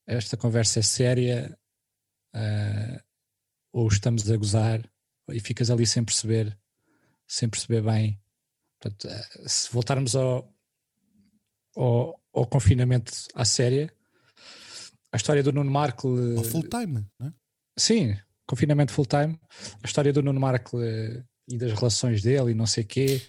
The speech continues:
Speaker 1: e toda a gente a opinar sobre aquilo, aquilo era meio verdade, mas
Speaker 2: Não, não
Speaker 1: aquilo
Speaker 2: era
Speaker 1: era
Speaker 2: meio
Speaker 1: tudo
Speaker 2: verdade.
Speaker 1: errado, não é?
Speaker 2: Aquilo era tudo verdade. Tu, o, o
Speaker 1: Sim,
Speaker 2: Marco
Speaker 1: tá
Speaker 2: é um
Speaker 1: bem.
Speaker 2: homem realmente diferente. E esta história do bicho, epá, é,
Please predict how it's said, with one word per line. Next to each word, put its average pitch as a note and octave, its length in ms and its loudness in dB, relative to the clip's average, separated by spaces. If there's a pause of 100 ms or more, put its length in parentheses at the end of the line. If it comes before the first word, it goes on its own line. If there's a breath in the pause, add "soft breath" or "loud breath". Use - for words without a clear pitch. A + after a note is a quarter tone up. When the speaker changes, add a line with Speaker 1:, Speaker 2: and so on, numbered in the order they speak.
(480 loud breath)
Speaker 1:
e - 60 -6
toda B2+ 240 2
a B2+ 60 4
gente B2+ 240 2
a C3 60 4
opinar B2+ 320 2
sobre A#2+ 240 2
aquilo, D3+ 580 0
aquilo D#3 500 0 (440 loud breath)
era C3+ 220 2
meio C#3 220 2
verdade, D#3 720 2
mas F#3 300 2
Speaker 2:
Não, D#3 80 2
não E3+ 60 2 (120)
Speaker 1:
aquilo F3 40 4
Speaker 2:
era F3+ 100 4
Speaker 1:
era F3 60 0
Speaker 2:
meio F3 120 4
Speaker 1:
tudo E3+ 120 2
Speaker 2:
verdade. E3+ 220 -2
Speaker 1:
errado, D3 120 0
não C3+ 80 0
é? C#3+ 220 0
Speaker 2:
Aquilo D#3+ 240 -4
era E3 160 0
tudo D#3 240 -8
verdade. D3+ 520 -4
Tu, C3 240 -4
o, B2 180 0
o B2 220 2
Speaker 1:
Sim, A2+ 60 4
Speaker 2:
Marco A#2 260 0
Speaker 1:
tá D3+ 80 0
Speaker 2:
é - 20 2
um D3+ 40 2
Speaker 1:
bem. D3+ 100 2
Speaker 2:
homem D#3 320 -2
realmente D3 600 -2
diferente. B2 640 -4 (960)
E A#2+ 200 0
esta C3+ 180 -2
história C#3+ 380 0
do B2+ 140 0
bicho, A#2 400 -4 (280)
epá, C#3+ 280 -6 (100)
é, A2+ 160 -4